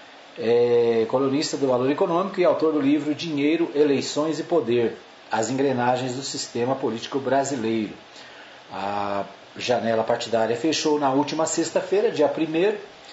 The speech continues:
com amplo resultado positivo para a base de Jair Bolsonaro.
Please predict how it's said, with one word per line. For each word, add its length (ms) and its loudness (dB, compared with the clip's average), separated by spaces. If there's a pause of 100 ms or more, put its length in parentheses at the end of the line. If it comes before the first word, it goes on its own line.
(500)
com 320 0
amplo 360 2
resultado 500 2
positivo 480 0
para 220 4
a 40 4
base 420 0
de 100 -8
Jair 280 2
Bolsonaro. 520 -2